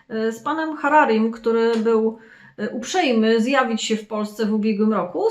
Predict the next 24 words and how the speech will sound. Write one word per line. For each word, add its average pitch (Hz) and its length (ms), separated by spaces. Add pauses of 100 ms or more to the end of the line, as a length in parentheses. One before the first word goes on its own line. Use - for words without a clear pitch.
spotkał 277 400
się 285 280
premier 233 380
Mateusz 226 400
Morawiecki. 254 760 (800)
Co 392 180
sprawia, 226 640
że, 220 420 (440)
e, 202 180
premierzy 269 800
krajów 247 400
czy - 120
w 226 60
ogóle 233 300
ludzie 226 300
reprezentujący 226 880
najwyższe 220 460
władze 214 300
w 214 100
państwach 208 500
spotykają 339 680
się 247 160
z 240 120
tym 262 260